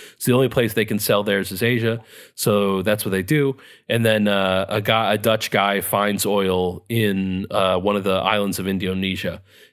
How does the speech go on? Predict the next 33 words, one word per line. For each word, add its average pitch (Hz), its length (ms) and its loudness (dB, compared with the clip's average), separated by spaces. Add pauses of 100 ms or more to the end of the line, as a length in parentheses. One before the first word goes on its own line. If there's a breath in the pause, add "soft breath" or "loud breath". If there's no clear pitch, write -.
and 90 500 -2
they're 95 140 2
pumping 101 280 -4
it 92 120 -2
out 87 160 0
there. 85 220 -2
So - 160 -2
they're, 117 180 4
they're 117 220 0
the 110 80 -2
two 110 180 0
competitors 98 540 -2
in 101 60 -4
the 98 100 0
Asian 110 240 -2
market, 98 360 -2
and 98 80 -8
they're 95 140 0
like, 92 260 -2
"You 127 60 0
know 113 140 0
what? 110 160 -2
We 104 80 -4
can 101 100 -6
make 95 140 -2
a - 20 -8
ton 101 220 -2
more 98 120 -2
money 92 200 -2
if 90 100 -8
we 107 80 -6
just 92 180 -10
merged." - 380 -6